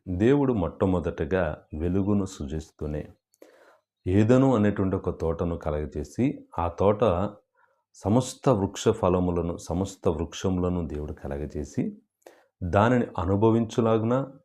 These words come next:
దానిని సేద్యపరచులాగున, ఆ తోటనే కానివ్వండి,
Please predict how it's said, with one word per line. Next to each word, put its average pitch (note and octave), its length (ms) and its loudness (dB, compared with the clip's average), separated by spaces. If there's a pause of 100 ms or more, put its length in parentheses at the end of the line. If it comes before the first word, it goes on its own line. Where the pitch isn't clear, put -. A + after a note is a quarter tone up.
(180)
దానిని F#2 320 2
సేద్యపరచులాగున, F#2+ 1200 -2 (340)
ఆ F2+ 40 2
తోటనే G2 540 0
కానివ్వండి, G2 640 -2